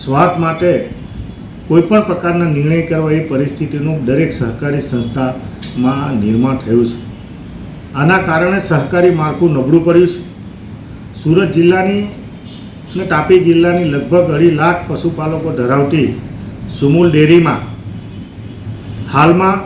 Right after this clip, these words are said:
સુમુલ ડેરીના નવ ડિરેક્ટરશ્રીએ લેખિતમાં કોઈ પણ જાતના ઠરાવ કર્યા વિના દસ કરોડ રૂપિયા એડવાન્સ મહુવા સુગર ફેક્ટરીને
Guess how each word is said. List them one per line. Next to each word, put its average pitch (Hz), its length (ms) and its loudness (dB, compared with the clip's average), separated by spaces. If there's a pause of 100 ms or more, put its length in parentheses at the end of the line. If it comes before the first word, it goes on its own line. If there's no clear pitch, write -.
(560)
સુમુલ 196 300 4
ડેરીના 185 360 4
નવ 180 320 4
ડિરેક્ટરશ્રીએ 180 800 4
લેખિતમાં 185 640 0 (1500)
કોઈ 170 140 8
પણ 214 260 0
જાતના 170 360 0
ઠરાવ 175 420 2
કર્યા 170 240 4
વિના 160 380 4 (1160)
દસ 208 300 4
કરોડ 185 240 4
રૂપિયા 180 340 4
એડવાન્સ 160 500 2 (720)
મહુવા 147 320 4
સુગર 175 320 0
ફેક્ટરીને 170 800 2